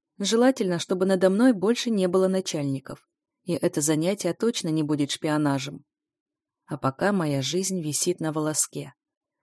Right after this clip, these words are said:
Рано или поздно наниматели узнают, что я отправилась вовсе не к Олерину Фрайгеру, а сделала по-своему. И тогда мне писец.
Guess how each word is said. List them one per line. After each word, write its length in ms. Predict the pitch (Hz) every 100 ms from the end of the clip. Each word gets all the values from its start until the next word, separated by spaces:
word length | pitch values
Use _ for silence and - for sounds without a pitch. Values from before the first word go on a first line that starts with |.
| _ -
Рано 320 | 202 214 202
или 100 | 196
поздно 340 | 208 233 202
наниматели 600 | 175 180 185 202 214 190
узнают, 420 | 190 190 220 214
что 140 | - 156
я 140 | 156
отправилась 600 | 151 156 170 160 160 -
вовсе 320 | 170 185 -
не 120 | 185 190
к 100 | 233
Олерину 400 | 220 175 147 139
Фрайгеру, 580 | - 143 135 139 139 - _ _
а 140 | 180
сделала 360 | 160 190 190 185
по-своему. 680 | 185 190 196 208 147 131 - _ _ _ -
И 120 | 262
тогда 360 | 285 202 165 175
мне 260 | 196 160
писец. 680 | - 202 - 143 127 -